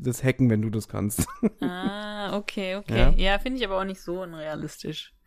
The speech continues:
Speaker 2: Also ich finde, ich, also ja, ist halt natürlich alles ein bisschen selber spitz dargestellt. Im Hörspiel erfährt man halt jetzt erst von diesen Shows mit Die Urzeit-Beauties oder Lehrer sucht Liebe. Oder halt, sehr wichtig, Vogelfrei, Alltag mit den Superknastis.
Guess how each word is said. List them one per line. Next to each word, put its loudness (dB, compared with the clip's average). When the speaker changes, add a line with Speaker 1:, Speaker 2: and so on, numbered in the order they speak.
Speaker 2:
Also 4
ich 0
finde, 0
ich, -4
also 0
ja, 0
ist 4
halt 8
natürlich 0
alles 2
ein 0
bisschen -2
selber 2
spitz -6
dargestellt. 2
Im 0
Hörspiel 0
erfährt 0
man 0
halt 0
jetzt -2
erst -2
von -2
diesen -10
Shows -2
mit -8
Die -4
Urzeit-Beauties -4
oder -2
Lehrer 2
sucht -6
Liebe. -4
Oder 6
halt, 4
sehr 2
wichtig, -4
Vogelfrei, 0
Alltag 2
mit -2
den -4
Superknastis. -4